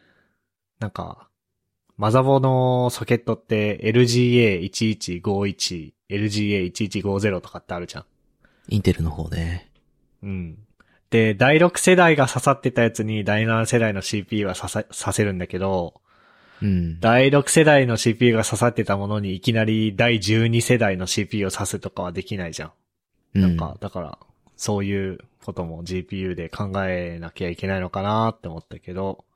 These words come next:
Speaker 2: うんうん。
Speaker 1: まあ、そこまでではないって感じか。
Speaker 2: そうだね。ピーシーアイ使ってる、かけ、かけ十六とかだった気がする。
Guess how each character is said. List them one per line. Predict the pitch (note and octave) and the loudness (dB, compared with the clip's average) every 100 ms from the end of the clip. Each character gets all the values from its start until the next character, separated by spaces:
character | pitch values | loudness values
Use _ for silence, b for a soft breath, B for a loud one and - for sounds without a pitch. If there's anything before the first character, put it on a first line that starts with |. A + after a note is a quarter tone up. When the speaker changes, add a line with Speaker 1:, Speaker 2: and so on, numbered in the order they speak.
| b b b b b G2+ | b b b b b -2
Speaker 2:
う | |
ん | F#2 | -2
う | |
ん。 | E2 F2 D#2+ - | -2 -6 -8 -12
Speaker 1:
ま | F#2 | -14
あ、 | F#2+ | -10
そ | - | -6
こ | - A#2 | 0 2
ま | A2 | 2
で | G#2+ | 0
で | G2+ | -2
は | G2 | -2
な | G2 | -4
い | F#2 | -8
っ | |
て | - | -12
感 | D#2+ | -18
じ | E2 | -18
か。 | - - - _ _ _ _ _ | -20 -20 -20 _ _ _ _ _
Speaker 2:
そ | - - B2 G2+ F2 | -6 2 4 4 2
う | |
だ | E2 | 0
ね。 | E2 | -2
ピ | - C#3+ | -2 0
ー | |
シ | - E3 | 2 2
ー | D3+ | 2
ア | D3 | 2
イ | D3 D3+ C#3 G2 F2 - | 2 0 0 0 -4 -8
使 | - - F#2+ | -12 -4 0
っ | F#2 _ _ _ _ | 0 _ _ _ _
て | - F#2 | -2 0
る、 | F2+ - - _ _ _ _ _ _ _ _ - | 0 -2 -8 _ _ _ _ _ _ _ _ -10
か | - | -2
け、 | C3+ A#2+ | 2 0
か | - - | -2 -4
け | - | 0
十 | D3 G#2 G2+ | 4 4 4
六 | - | 2
と | A2+ | -6
か | - | -8
だ | - | -14
っ | |
た | - | -14
気 | - | -14
が | - | -12
す | - | -14
る。 | - | -16